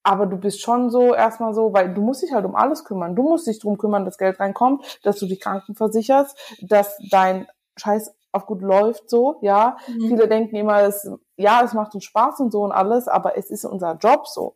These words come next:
Speaker 1: ja. Also ich zahl, muss davon meine Miete zahlen und sowas und grundsätzlich mein, mein Lebens-Lifestyle, sag ich jetzt. Und das ist schon was anderes, wie wenn jeden Monat von deinem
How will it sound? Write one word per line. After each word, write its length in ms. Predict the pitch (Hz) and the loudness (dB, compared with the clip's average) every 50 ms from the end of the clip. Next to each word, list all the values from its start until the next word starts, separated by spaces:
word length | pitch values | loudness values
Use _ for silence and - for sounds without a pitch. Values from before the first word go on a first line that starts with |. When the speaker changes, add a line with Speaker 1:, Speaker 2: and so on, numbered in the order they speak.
| _ | _
Speaker 1:
ja. 260 | - 175 180 196 214 - | -2 2 4 4 4 2
Also 320 | - 190 175 190 190 175 - | 0 0 0 2 0 0 -2
ich 140 | 190 - - | -4 -8 -4
zahl, 280 | - 208 196 190 - - | 0 2 2 2 2 0
muss 260 | 190 202 202 - - | -4 -4 -4 -2 0
davon 260 | - 190 185 196 196 | 0 0 2 2 -2
meine 160 | 190 185 180 180 | -2 -2 -2 0
Miete 240 | 190 233 240 - - | 0 -2 -2 -4 -8
zahlen 280 | - - 180 170 175 175 | -4 -2 0 0 0 0
und 80 | 175 | 0
sowas 320 | 170 175 175 196 233 240 - - - - - 571 - - | 0 2 2 2 2 0 -2 -10 -18 -16 -16 -16 -12 -6
und 200 | - 190 185 - | -2 -2 -2 0
grundsätzlich 420 | - 240 233 226 190 - 190 170 | 2 0 2 2 0 -2 -4 -6
mein, 500 | 185 180 175 175 175 180 180 - - - 180 | -2 -2 -2 -2 -2 -4 -4 -6 -8 -8 -6
mein 260 | 175 170 170 175 190 - | -4 -4 -4 -6 -8 -8
Lebens-Lifestyle, 720 | 180 180 190 190 196 185 - - - 180 190 - - 190 185 | -4 -2 0 0 -2 -4 -6 -6 -4 -4 -4 -4 -4 -6 -4
sag 140 | 190 185 196 | -2 -2 -2
ich 60 | 190 | -2
jetzt. 220 | 208 214 214 - - _ _ - _ _ _ _ | -4 -6 -6 -8 -18 _ _ -20 _ _ _ _
Und 580 | - 185 190 190 185 185 190 185 185 185 180 - _ _ _ _ _ _ - | 0 4 6 6 6 6 4 0 -4 -4 -6 -10 _ _ _ _ _ _ -4
das 180 | 190 180 165 | -4 -4 -4
ist 80 | 165 165 | -4 -4
schon 160 | 196 220 220 | -2 0 2
was 140 | 254 277 269 | 2 2 2
anderes, 500 | - 285 294 262 208 185 185 190 - - | 2 0 2 2 2 2 0 0 -2 -4
wie 140 | 202 196 180 | -4 -2 0
wenn 200 | 190 190 196 180 | 2 2 2 2
jeden 300 | 180 208 208 190 196 196 | 0 0 0 2 2 2
Monat 320 | 196 202 196 196 196 196 | 2 4 4 2 2 0
von 180 | - - 190 185 | -2 -6 -6 -2
deinem 300 | 185 180 180 185 175 | -2 -2 -2 -4 -6